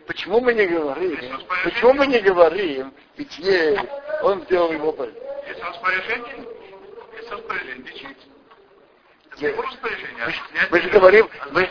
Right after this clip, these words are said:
Speaker 2: снять это
Speaker 1: Рабби
Speaker 2: самое.
Speaker 1: Иуда, мы ж-,
Speaker 2: Нет, нет такого
Speaker 1: Рабби Иуда, мы же говорим сейчас про молитву. Я не говорю сейчас про лечение. Мы говорим про молитву.
Speaker 2: Про если вы врач,
Speaker 1: Так про
Speaker 2: вы
Speaker 1: молитва,
Speaker 2: боитесь,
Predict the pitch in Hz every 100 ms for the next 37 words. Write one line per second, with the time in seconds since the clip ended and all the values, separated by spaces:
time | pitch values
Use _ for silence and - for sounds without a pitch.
0 | - 160 180 170 - 151 156 160 175 214
1 | 165 127 - - - 151 - - 175 131
2 | 127 - - - 240 - 135 151 180 143
3 | 135 151 151 147 156 160 160 - 151 151
4 | 147 156 - - - - - - - -
5 | - 160 180 165 190 240 156 - 135 143
6 | 143 - 123 - - - 185 220 208 196
7 | 190 185 120 - 127 123 139 - 156 175
8 | 180 160 170 180 170 147 151 151 208 160
9 | 147 185 175 170